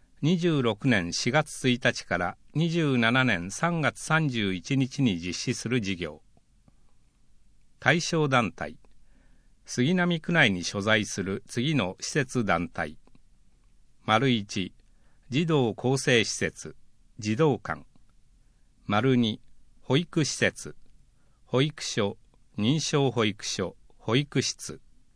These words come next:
丸三、障害者の地域生活支援事業を行う施設団体、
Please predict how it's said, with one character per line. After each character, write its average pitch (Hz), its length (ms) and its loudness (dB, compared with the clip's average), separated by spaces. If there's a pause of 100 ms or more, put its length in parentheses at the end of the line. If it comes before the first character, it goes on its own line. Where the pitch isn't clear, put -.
(800)
丸 117 300 2
三、 101 380 0 (520)
障 165 320 0
害 185 180 4
者 113 160 0
の 92 280 -2
地 156 180 0
域 - 140 -8
生 160 260 0
活 95 320 -2
支 127 200 0
援 156 200 2
事 147 140 -2
業 113 280 2
を 87 60 -6
行 - 140 -6
う 98 340 -2
施 - 120 -6
設 - 360 0
団 87 240 0
体、 80 300 -8